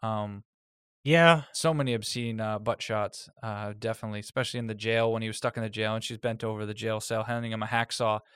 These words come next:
Speaker 1: to cut through steel pipes. And he's just like, "Fuck it. I'm
Speaker 2: Yeah.
Speaker 1: gonna, I'm just gonna stay here and rot."
Speaker 2: Honestly, though, I'm not gonna lie, that egregious fan service where it's just like, if this, if they decided, if this was real,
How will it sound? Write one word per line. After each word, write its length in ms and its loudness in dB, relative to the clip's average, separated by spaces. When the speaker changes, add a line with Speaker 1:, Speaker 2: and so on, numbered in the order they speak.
Speaker 1:
to 80 -4
cut 260 2
through 180 -6
steel 260 0
pipes. 540 -2
And 160 -4
he's 200 -8
just 300 -2
like, 220 0
"Fuck 320 -2
it. 160 -2
I'm 80 6
Speaker 2:
Yeah. 80 8
Speaker 1:
gonna, 140 2
I'm 120 2
just 160 -2
gonna 140 0
stay 240 2
here 100 2
and 160 0
rot." 280 4
Speaker 2:
Honestly, 400 2
though, 280 6
I'm 140 2
not 140 4
gonna 100 2
lie, 140 4
that 200 6
egregious 840 2
fan 260 2
service 560 0
where 180 6
it's 160 0
just 300 2
like, 300 6
if 240 -4
this, 380 0
if 140 2
they 160 10
decided, 560 4
if 260 -12
this 160 6
was 160 2
real, 360 4